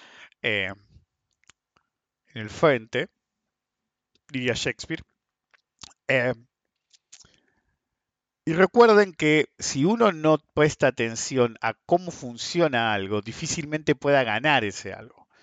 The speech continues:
Cuanto menos comprendan del juego que juegan, más probable es que pierdan.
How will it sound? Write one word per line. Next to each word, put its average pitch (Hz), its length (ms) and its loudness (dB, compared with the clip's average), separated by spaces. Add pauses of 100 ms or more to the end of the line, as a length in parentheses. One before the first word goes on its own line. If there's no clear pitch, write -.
(340)
Cuanto 120 360 0
menos 220 280 4
comprendan 156 580 0
del 107 120 -4
juego 135 260 2
que 135 140 -4
juegan, 117 520 0 (460)
más 151 320 2
probable 160 760 6
es - 220 -6 (160)
que 110 100 -4
pierdan. 110 580 -4